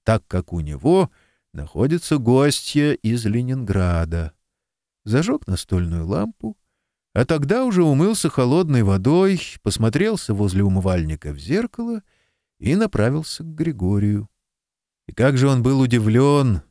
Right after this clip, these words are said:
этот пожилой добродушный толстяк, когда судьба свела его лицом к лицу с поразительной копией той самой Вареньки,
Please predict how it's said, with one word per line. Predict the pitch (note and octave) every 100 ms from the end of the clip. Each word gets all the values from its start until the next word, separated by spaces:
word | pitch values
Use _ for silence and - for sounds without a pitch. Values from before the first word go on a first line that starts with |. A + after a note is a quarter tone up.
| _
этот | F2+ A2+ A#2
пожилой | - A#2 A2+ A#2+ C3+ C3
добродушный | A2 A2 G#2+ B2+ - A2
толстяк, | G#2 G2+ F#2 - - C3 B2 - - _ _ _
когда | F#2 F2+ G#2+
судьба | - F#2+ A2+ B2
свела | - G2+ G#2 A2+
его | G#2
лицом | G2 G2 - A#2
к | G2+
лицу | F#2 F2+ - C#3+
с | C#3 -
поразительной | - F2+ F#2 E2 E2+ F#3 - E3 D#3 D#3
копией | - D3 D#3 - B2+ A#2+ G#2+ -
той | - F3+ F3
самой | - D3+ D3+ C3+ A#2+
Вареньки, | G2 C#3 D3+ C#3+ B2 G#2+ G#2 F2